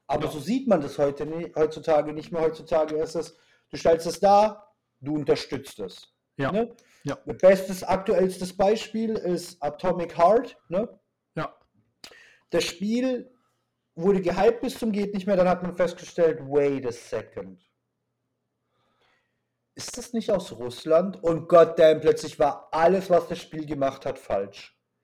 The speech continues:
Speaker 2: <laughs> Ja.
Speaker 1: Also weißt du, von einer Sekunde auf die andere so.
Speaker 2: Ja, richtig,
Speaker 1: Hm.
Speaker 2: äh, eben.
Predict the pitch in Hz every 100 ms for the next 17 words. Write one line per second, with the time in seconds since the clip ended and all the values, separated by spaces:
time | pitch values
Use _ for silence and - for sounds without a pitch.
0 | _ - 175 139 - _ _ _ _ _
1 | _ - - - _ 131 131 - _ _
2 | _ _ _ _ _ _ _ _ - 160
3 | 143 226 247 165 - 185 180 202 240 214
4 | 202 220 208 196 185 190 151 156 170 156
5 | 120 117 107 _ _ _ _ - 170 180
6 | 147 165 156 147 180 185 175 143 117